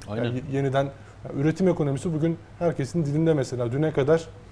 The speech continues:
Speaker 2: işte Endüstri dört sıfıra geçtik. Bunları terk etmemiz lazım. Artık dünya globalleşiyor, sınırlar açılsın. Kaldı ki bunun savunucusu olan, tüm dünyaya öneren, öneren Amerika dahi kendi gümrüklerimizi güçlendirmeliyiz diyor.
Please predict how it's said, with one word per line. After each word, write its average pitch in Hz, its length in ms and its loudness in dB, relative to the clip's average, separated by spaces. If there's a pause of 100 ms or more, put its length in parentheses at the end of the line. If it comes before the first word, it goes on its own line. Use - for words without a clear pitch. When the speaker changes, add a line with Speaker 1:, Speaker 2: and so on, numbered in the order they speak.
(260)
Speaker 2:
işte - 180 -6
Endüstri 151 480 0
dört 151 160 4
sıfıra 151 320 2
geçtik. 135 380 -2 (300)
Bunları 135 220 0
terk 143 240 2
etmemiz 131 380 -2
lazım. 120 300 2 (500)
Artık 123 340 -4
dünya 139 240 2
globalleşiyor, 135 640 2
sınırlar 131 420 0
açılsın. 131 420 -2 (220)
Kaldı 156 220 2
ki 170 140 -2
bunun 170 120 4
savunucusu 160 520 4
olan, 147 220 6 (300)
tüm 160 180 0
dünyaya 170 260 10
öneren, 160 420 6 (140)
öneren 156 400 6
Amerika 165 380 4
dahi 160 260 4 (320)
kendi 165 260 4
gümrüklerimizi 170 560 4
güçlendirmeliyiz 175 760 4
diyor. 113 160 -2